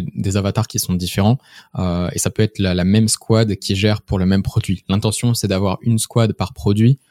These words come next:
plutôt qu'une squad par funnel, parce que sinon tu t'en sors pas. Euh, tu vas, tu vois, bah, une boîte comme nous là, c'est,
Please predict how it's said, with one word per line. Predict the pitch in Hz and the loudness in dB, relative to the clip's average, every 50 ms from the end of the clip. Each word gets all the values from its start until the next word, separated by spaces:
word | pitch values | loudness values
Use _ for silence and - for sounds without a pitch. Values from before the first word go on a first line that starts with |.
| _ _ _ | _ _ _
plutôt | - 104 - 113 | -4 0 0 0
qu'une | 107 - - 113 107 | -2 0 0 0 0
squad | - - - - 120 120 120 | 0 0 0 2 2 2 0
par | 104 - - 101 - | 0 -4 -6 -6 -6
funnel, | - - 98 104 110 120 131 - _ - - - - - _ | -2 0 2 2 2 2 0 -4 _ -18 -20 -20 -20 -20 _
parce | - - | -6 -4
que | - - | -4 -2
sinon | - - 98 104 | 0 2 0 0
tu | 104 - | 0 -2
t'en | - 104 | -4 -4
sors | - - 98 - | -4 -4 -6 0
pas. | - 117 117 117 120 139 | 2 2 2 2 0 -2
Euh, | - 95 87 87 85 87 92 95 107 110 | -4 -4 -4 -4 -4 -4 -4 -4 -4 -6
tu | - - 95 | -6 -6 -2
vas, | 92 90 85 85 82 58 - - - _ _ | 0 0 0 0 -2 -4 -6 -8 -12 _ _
tu | - | -2
vois, | - 104 | -2 0
bah, | 90 90 | 0 0
une | - - 101 | -2 -2 0
boîte | 98 110 110 | 0 0 0
comme | - - 95 98 | 0 -2 0 2
nous | 107 117 | 2 2
là, | 110 104 104 | 2 2 0
c'est, | - - - 95 92 92 | -2 -4 -4 -2 -2 -2